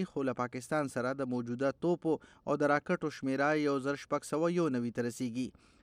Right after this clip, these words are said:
د سمندري جنگي بیړۍ توله هم د هند لوري ته درنه ده. هند د دوه سوه نوي او پاکستان یو سل اووه نوي جنگي بیړۍ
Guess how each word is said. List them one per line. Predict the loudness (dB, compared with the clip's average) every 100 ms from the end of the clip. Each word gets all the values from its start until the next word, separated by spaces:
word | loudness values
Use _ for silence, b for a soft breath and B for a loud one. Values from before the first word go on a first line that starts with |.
| -4
د | 0
سمندري | 2 2 2 0 -2 -2 0
جنگي | 2 0 0
بیړۍ | 2 2 2 0 0
توله | 2 2 0
هم | -2 0
د | -2
هند | 0 -2 0
لوري | 0 0 -2
ته | 0
درنه | 0 2 2
ده. | 0 B B _ 0
هند | 4 4 4
د | 2 2
دوه | 2 2
سوه | 4 4 4 2 0
نوي | 0 0 -2 -2
او | 0 2
پاکستان | 2 0 0 0 2
یو | 2 2
سل | 0 -2
اووه | -2 2 2
نوي | 2 0 -2
جنگي | -2 -2 -2
بیړۍ | 0 0